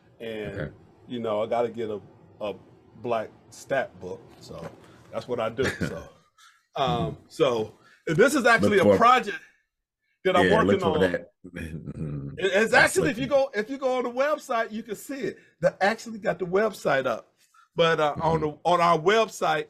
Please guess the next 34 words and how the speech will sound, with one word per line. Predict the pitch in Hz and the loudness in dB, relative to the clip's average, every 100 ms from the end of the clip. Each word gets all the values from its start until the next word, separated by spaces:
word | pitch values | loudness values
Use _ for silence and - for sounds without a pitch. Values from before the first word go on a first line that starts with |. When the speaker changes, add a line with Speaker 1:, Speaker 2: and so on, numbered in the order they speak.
| _ | _
Speaker 1:
there's | 143 156 147 | -6 -4 -4
a, | 143 139 - 131 | -6 -6 -10 _
there's | 135 143 139 | -4 -4 -2
a, | 131 127 123 123 _ _ _ _ _ _ _ _ | -2 -2 -4 -10 _ _ _ _ _ _ _ _
there's | 120 135 135 131 120 - | -4 0 0 -2 -8 -6
a | 131 123 120 117 113 | -4 -2 -4 -6 -8
D | 127 156 | -4 2
I | 151 139 | 2 2
B | 135 147 | -2 -6
K | 147 156 143 135 | -4 -4 -4 -4
alum | 135 123 147 147 139 131 123 _ _ | -6 -2 2 2 2 -4 -10 _ _
bookstore | 113 156 165 - - 107 - - _ _ _ _ _ | -8 -8 -8 -16 -12 -12 -14 -20 _ _ _ _ _
that | 104 - | -20 -20
you | |
go | 104 82 76 | -10 -8 -6
check | 69 67 | -8 -12
Speaker 2:
Mm. | 64 65 | -14 -18
Speaker 1:
out. | - _ _ _ - _ _ _ _ - | -20 _ _ _ -20 _ _ _ _ -4
And | 156 | -2
it's | 147 | 0
Speaker 2:
Yeah. | 143 | 4
Speaker 1:
working. | 202 - 113 - _ _ - | 2 2 -6 -8 _ _ -4
It's | 151 156 | -4 -2
working. | 180 202 131 | -2 -2 -6
Speaker 2:
Yeah. | 135 - - - _ | -12 -14 -18 -20 _
Speaker 1:
Even | 185 190 | -2 -2
before | 180 180 185 | -2 -2 -2
the | 262 | -2
video | 190 202 175 151 131 - _ | 0 0 2 0 0 -10 _
is | 143 123 123 - | -6 -6 -6 -2
out. | 107 90 - | 0 -2 -10
So | - 117 | -4 -2
it's | 135 | -2
coming. | - 170 127 98 | -2 0 0 -4